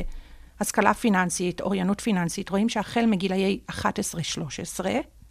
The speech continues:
בנים ובנות פתאום מתחיל להיפתח ביניהם פער, וכשנפתח הפער, מה שקורה זה שהרבה פעמים הבנים שיש להם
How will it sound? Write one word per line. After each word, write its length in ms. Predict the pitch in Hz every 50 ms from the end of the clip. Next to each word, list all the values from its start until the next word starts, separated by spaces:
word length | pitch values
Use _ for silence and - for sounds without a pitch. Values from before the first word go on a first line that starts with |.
| - - - - - - - - - - - - - - -
בנים 240 | 170 185 190 220 240 233
ובנות 320 | 233 190 185 185 196 196 -
פתאום 240 | - - - 185 175
מתחיל 220 | - - - 190
להיפתח 560 | 190 170 - - - - 185 175 - - - -
ביניהם 400 | - 190 185 180 185 185 185 - -
פער, 380 | - 175 - 175 190 208 269 330 - - - - - _ - - - - - -
וכשנפתח 580 | 208 202 - - 226 214 196 - - 285 285 -
הפער, 320 | 311 302 - 294 302 294 247
מה 140 | 233 247
שקורה 420 | 233 - 285 - - 208 202 277 302 320 269
זה 100 | 220 220
שהרבה 420 | - - 196 180 180 170 165 240 233
פעמים 680 | - - 254 247 240 240 302 330 294 285 277 277 262 - - _ _ -
הבנים 320 | 180 160 170 185 208 214 208
שיש 240 | - - 156 - 208
להם 180 | 202 175 165